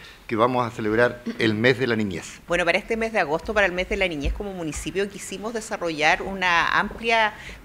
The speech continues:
Speaker 2: parrilla de actividades, eh, enfocadas en los distintos segmentos de edades. Tenemos actividades enfocadas en los niños más pequeños, tenemos también para los escolares y también tenemos para los jóvenes.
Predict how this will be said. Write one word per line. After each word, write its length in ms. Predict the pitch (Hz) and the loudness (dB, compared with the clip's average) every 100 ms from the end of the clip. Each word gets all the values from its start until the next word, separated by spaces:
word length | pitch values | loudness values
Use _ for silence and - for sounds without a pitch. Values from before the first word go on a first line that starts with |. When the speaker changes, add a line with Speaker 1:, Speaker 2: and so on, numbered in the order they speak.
| - | 2
Speaker 2:
parrilla 460 | 175 170 208 226 233 | 4 4 -2 2 4
de 140 | 208 | 4
actividades, 920 | 190 190 175 156 151 170 214 262 - - | 2 -2 -2 2 6 6 6 2 -2 -2
eh, 200 | 190 - | -2 0
enfocadas 500 | 202 233 220 233 277 | -4 -2 0 4 4
en 80 | 285 | 2
los 100 | 262 | -2
distintos 460 | 247 - 302 320 330 | -4 -4 -6 -4 -4
segmentos 540 | 294 269 277 269 254 | -2 0 -2 -2 0
de 80 | 175 | 0
edades. 420 | 127 62 - - - - | 0 -4 -10 -16 -20 -4
Tenemos 320 | 170 190 208 | -2 -2 -2
actividades 500 | 190 151 165 165 180 | -2 -2 0 2 2
enfocadas 600 | 190 - 156 - 170 180 185 | 0 -6 -6 2 4 4 2
en 80 | |
los 100 | 147 | -4
niños 240 | 160 165 156 | -6 -8 -8
más 100 | - | -10
pequeños, 600 | - - 185 226 226 233 - | -12 -4 -2 -2 -2 -4 -4
tenemos 300 | 151 147 156 | -4 -6 -6
también 340 | 147 143 156 | -6 -4 -4
para 240 | 156 143 | 0 0
los 160 | 127 127 - | 0 -6 -10
escolares 680 | 117 - 123 160 214 220 | -12 -8 0 2 4 0
y 80 | 202 | -4
también 260 | 175 185 247 | -6 -6 -4
tenemos 260 | 285 285 | -4 -2
para 180 | 277 269 | 0 0
los 100 | 269 | -2
jóvenes. 480 | - 311 202 151 - | -2 -2 0 -2 -8